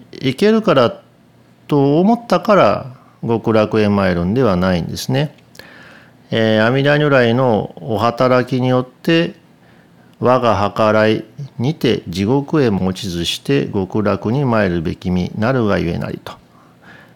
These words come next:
えー、こういうふうに言われています。まあ、どっちにしましてもですね、まあ、自分の、えー、思いで、こ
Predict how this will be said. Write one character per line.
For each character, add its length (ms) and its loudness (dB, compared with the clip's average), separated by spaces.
え 160 0
ー、 40 -2
こ 160 0
う 60 2
い 40 2
う 40 0
ふ 80 -2
う 40 0
に 100 0
言 100 2
わ 80 4
れ 80 0
て 120 -8
い 20 -6
ま 140 -6
す。 180 -12
ま 120 4
あ、 60 6
ど 100 6
っ 80 0
ち 240 2
に 180 4
し 160 2
ま 160 4
し 80 -6
て 140 0
も 120 2
で 120 0
す 160 -4
ね、 100 2
ま 100 2
あ、 40 0
自 220 -2
分 360 0
の、 380 2
え 440 -2
ー、 40 -6
思 280 0
い 140 0
で、 420 0
こ 720 -6